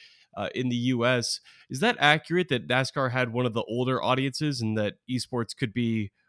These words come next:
really a great way, uh, of pushing that, that back down towards closer to the medium?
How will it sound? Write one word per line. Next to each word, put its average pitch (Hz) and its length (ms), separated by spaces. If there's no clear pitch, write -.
really 156 260
a 110 40
great 117 300
way, 117 400
uh, 98 260
of 107 280
pushing 139 400
that, 117 340
that 117 280
back 123 280
down 120 340
towards 110 540
closer 135 260
to 131 100
the 110 80
medium? 135 380